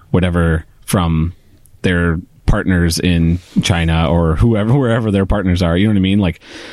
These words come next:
how much of, how much of the development of these pieces of hardware require, uh, international communications and stuff like that, not just over phone, but, like, physical goods.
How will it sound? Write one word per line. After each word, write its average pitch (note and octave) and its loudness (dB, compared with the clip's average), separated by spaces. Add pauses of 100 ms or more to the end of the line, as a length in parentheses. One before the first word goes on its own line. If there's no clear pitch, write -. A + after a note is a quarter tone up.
(220)
how A#2 0
much B2 -2
of, F#2 -2 (540)
how A#2 0
much A#2 0
of G#2+ 2
the G2+ 2
development F2+ 0
of D#2+ -2 (480)
these F2+ 0 (100)
pieces F2+ 0
of E2 -2
hardware E2+ 0
require, E2+ -2 (800)
uh, D#2 0
international F2+ 0 (320)
communications E2 -2
and E2 -4
stuff - -4
like - -4
that, C2 -4
not G#2+ 0
just F#2+ -2
over E2+ 0
phone, E2+ 0
but, - -4
like, D#2+ -4
physical F#2 -2 (360)
goods. F2 -4